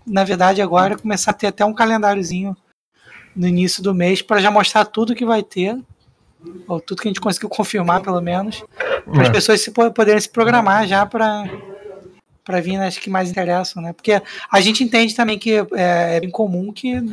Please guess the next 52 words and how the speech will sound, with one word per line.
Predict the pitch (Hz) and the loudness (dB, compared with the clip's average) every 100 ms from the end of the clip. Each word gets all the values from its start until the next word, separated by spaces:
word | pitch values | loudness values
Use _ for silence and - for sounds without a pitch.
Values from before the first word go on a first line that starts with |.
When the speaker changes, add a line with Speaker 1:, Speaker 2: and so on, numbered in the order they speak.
| 214 | -10
Speaker 1:
não | 226 202 214 | -8 -4 -4
dê | 165 151 156 175 | -4 -6 -2 -2
pra | 185 180 | 0 -4
todo | 208 185 | -4 0
mundo | 190 190 | 0 0
vir | 196 | -2
sempre. | - 196 165 - - _ _ - 269 - - - - - - | -2 -2 -2 -8 -20 _ _ -12 -12 -12 -14 -14 -14 -10 -2
Mas | 156 160 147 | 2 2 4
aí | 175 | 2
com | 170 202 | 4 0
esse | - | 4
calendário | 214 196 180 175 | 4 4 4 2
as | 190 | 2
pessoas | 220 190 185 | -4 -6 -4
podem | 214 202 | -2 -2
se | - | -4
programar | - 208 202 196 | -4 -2 0 0
melhor | 208 202 196 | 0 0 0
para | 202 | 0
as | 214 | -6
que | - | -6
têm | 233 | -4
mais | 220 202 | -2 -4
interesse. | 196 254 185 156 - - - - - | -4 -4 -4 -6 -12 -16 -16 -18 -4
E | 180 | 2
a | 180 | 4
ideia | 185 214 | 4 4
é | |
que | 240 | 2
o | |
grupo | 214 214 - 208 170 - _ - - - _ - | 0 0 0 -2 -2 -10 _ -20 -18 -20 _ -8
aqui | 175 - 202 | -8 -4 -4
cresça, | - 202 240 | 0 -2 -2
cresça, | - 185 - | -4 -4 -4
cresça, | 185 190 196 220 | -6 -4 -4 -6
de | |
modo | 214 202 214 | 0 0 0
que, | 208 226 214 - - - - _ | -6 -8 -8 -12 -20 -20 -20 _
por | 190 | 0
mais | 175 190 190 | 4 4 2
que | - 226 202 175 | 0 0 0 -2
nem | 175 185 | -2 -2
todo | 208 190 | -4 -4
mundo | 185 | -2
apareça, | 190 190 185 190 190 | -2 0 0 -2 -4
ainda | 220 214 | -6 -4
tenha | 208 | -4
bastante | 202 202 214 220 | -4 -4 -6 -8
gente | 196 196 190 202 | -8 -8 -10 -12
aí | |
participando | 185 190 - - 190 180 | -6 -6 -6 -6 -4 -4
da, | 175 175 170 | -6 -6 -6